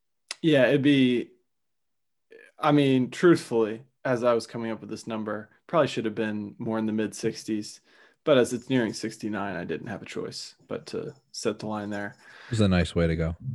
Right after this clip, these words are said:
Speaker 1: Uh, next one up is we're going total number of pitchers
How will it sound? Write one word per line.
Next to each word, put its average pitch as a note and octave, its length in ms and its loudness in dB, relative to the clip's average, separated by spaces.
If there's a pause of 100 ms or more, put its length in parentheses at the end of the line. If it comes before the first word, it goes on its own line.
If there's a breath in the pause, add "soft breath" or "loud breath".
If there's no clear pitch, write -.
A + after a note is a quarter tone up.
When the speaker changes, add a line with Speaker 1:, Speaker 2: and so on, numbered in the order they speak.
(140)
Speaker 1:
Uh, C#3 520 8
next C#3+ 500 6
one C3 340 4
up C3 400 2 (220)
is B2 880 6
we're B2 160 0
going A#2+ 560 2 (320)
total C#3+ 240 6
number B2 280 4
of A2 100 -2
pitchers A#2+ 680 -2